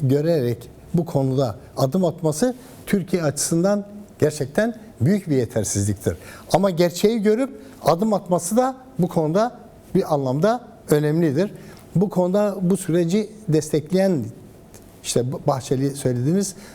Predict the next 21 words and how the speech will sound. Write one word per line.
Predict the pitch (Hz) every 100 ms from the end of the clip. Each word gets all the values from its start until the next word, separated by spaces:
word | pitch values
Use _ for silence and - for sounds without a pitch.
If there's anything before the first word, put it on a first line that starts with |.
| -
bu | 151 175
tutumun | - 170 185
geliştirilmesi, | 139 147 139 - 143 139 147
sürdürülmesi | - - 139 135 131 131 - 196 - - -
son | - 135
derece | 127 120 120
önemli. | 113 117 160 214 - - - - - - - 113
Diğer | 151 185
konu | - 185 214 101 -
tabii | - 180 151
ki | - - 104
yani, | 135 127 131 - - - - - - 139
e, | 127 123 120 135 - - 170 135 117
bölgede | 147 139 123 113 165 165 - - - 165
büyük | 110 156 165
bir, | 151 151 - - 165
e, | 127 107 104 147 117
değişim | 120 110 - 143
dönüşüm | 147 139 151 139
var. | 143 - - - - - -
E, | -